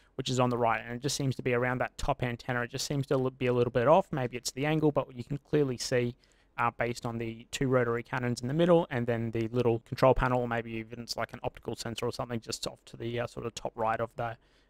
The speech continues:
um, the rotary cannons, that you can clearly see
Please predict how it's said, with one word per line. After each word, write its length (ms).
um, 320
the 100
rotary 320
cannons, 440
that 220
you 140
can 260
clearly 260
see 220